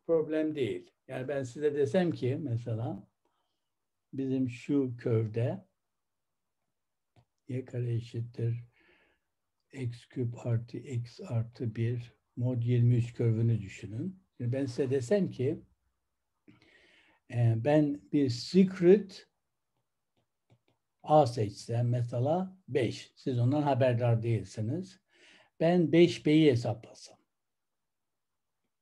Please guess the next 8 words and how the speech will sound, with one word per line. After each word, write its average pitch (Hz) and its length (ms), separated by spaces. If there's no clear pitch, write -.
O 151 160
da 160 180
Q. - 300
Ve 131 140
ben 160 160
size 170 340
Q 165 340
versem. - 460